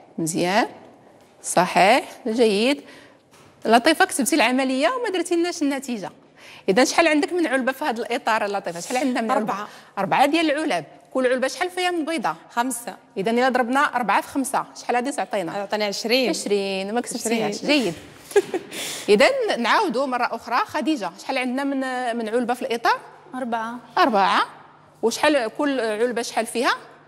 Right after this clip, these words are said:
Speaker 3: خمسة.
Speaker 1: خمسة. إذا العملية اللي كتبنا هي أربعة مضروبة في خمسة تساوي؟
Speaker 3: عشرين.
Speaker 1: تساوي عشرين. إذا عدد البيض في هذا الإطار الثاني هو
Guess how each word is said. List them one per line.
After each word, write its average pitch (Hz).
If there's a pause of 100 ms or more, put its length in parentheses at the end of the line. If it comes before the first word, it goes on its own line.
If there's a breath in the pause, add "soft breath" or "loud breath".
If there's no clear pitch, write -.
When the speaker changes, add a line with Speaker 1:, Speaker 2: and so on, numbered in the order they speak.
(160)
Speaker 3:
خمسة. 240
Speaker 1:
خمسة. 302
إذا 254
العملية 254
اللي 240
كتبنا 240 (200)
هي 233
أربعة 214 (420 loud breath)
مضروبة 226
في 226
خمسة 214
تساوي؟ 240 (240)
Speaker 3:
عشرين. 220
Speaker 1:
تساوي 240
عشرين. 214
إذا 208
عدد 240
البيض 226
في -
هذا 202
الإطار 202
الثاني 208
هو 277